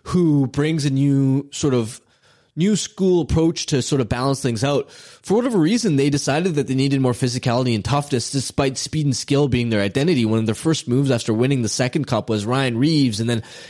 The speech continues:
Eric Branson came in. The, uh, Derek Brassard trade didn't work at the deadline. Uh,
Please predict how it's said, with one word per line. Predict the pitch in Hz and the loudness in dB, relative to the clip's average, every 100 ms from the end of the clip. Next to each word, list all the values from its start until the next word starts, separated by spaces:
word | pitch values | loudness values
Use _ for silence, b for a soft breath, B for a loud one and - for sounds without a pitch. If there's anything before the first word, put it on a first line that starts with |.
| B | B
Eric | 147 143 143 | 0 2 0
Branson | - 139 151 139 | 0 0 0 -2
came | 120 123 117 | -2 0 0
in. | 110 98 | 0 0
The, | 104 117 - | 0 -2 -2
uh, | 135 120 | -2 0
Derek | 147 147 147 | 0 0 0
Brassard | 131 - 127 147 | -2 0 2 2
trade | - 127 | 0 0
didn't | 120 120 | 0 0
work | 117 110 | 0 -2
at | - | -4
the | |
deadline. | 104 110 101 101 95 92 | -2 -2 -2 -2 -2 -2
Uh, | 98 | -2